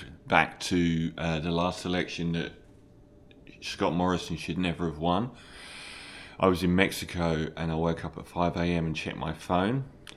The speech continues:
about fifteen times doing double takes. Uh, when Bill Shorten was rejected by Australia with a raft of absolutely brilliant policies addressing franking credits and negative gearing and bringing in a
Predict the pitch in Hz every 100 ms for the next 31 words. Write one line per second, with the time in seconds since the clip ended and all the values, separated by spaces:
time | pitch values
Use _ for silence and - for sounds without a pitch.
0 | - - - 85 82 80 - 87 - 82
1 | 80 85 82 82 80 78 - - 82 80
2 | 82 80 82 - 78 101 - - - -
3 | - - - - - - - - - -
4 | 85 87 87 90 90 92 87 110 98 -
5 | 87 82 85 101 76 - 80 82 82 82
6 | - 87 85 85 82 82 - 95 90 85
7 | 101 107 - 85 - - 131 135 - -
8 | 117 107 82 87 87 90 87 85 95 92
9 | - 98 92 82 - 92 - - 85 87
10 | - 90 90 95 90 - 87 87 87 -
11 | - 82 87 98 87 87 - 90 87 87
12 | 82 80 90 90 87 85 82